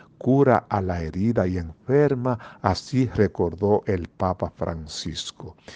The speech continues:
Y señaló que como iglesia estamos llamados a ser pastores. No se pueden alejar de este modelo si no se quieren volver mercenarios.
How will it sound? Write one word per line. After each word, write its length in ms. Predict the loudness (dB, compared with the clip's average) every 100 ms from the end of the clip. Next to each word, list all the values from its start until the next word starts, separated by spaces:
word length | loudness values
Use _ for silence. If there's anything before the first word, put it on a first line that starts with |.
| -20 2
Y 120 | 2
señaló 720 | 4 6 6 6 6 8 6 2
que 340 | -2 2 0 0
como 380 | 2 4 4 -2
iglesia 720 | 0 2 2 2 -2 0 0 -4 -20 -14
estamos 640 | -4 -4 0 2 4 2 -4
llamados 800 | -2 0 0 -2 0 0 -2 -2 0
a 140 | 0
ser 380 | 0 -6 -4 -6 _
pastores. 680 | 0 0 -4 2 4 4 2 -10 -20 -20 _
No 400 | -8 0 4 2
se 300 | 2 2 2
pueden 840 | 0 _ -2 4 4 4 2 2 -2
alejar 760 | -4 -6 -4 2 4 4 -2 -18 -20 _
de 320 | -10 0 4 4
este 300 | 2 -4 -4
modelo 680 | -2 -4 2 2 2 0 -2 -8 -20 _
si 260 | -10 -6 -4
no 200 | 0 0
se 260 | -2 -8 -8
quieren 540 | -4 0 2 0 -4
volver 640 | -4 -2 -2 -4 -2 -2 -6 -20
mercenarios. 1400 | -12 -4 4 6 6 2 2 4 4 4 2 -4 -10 -12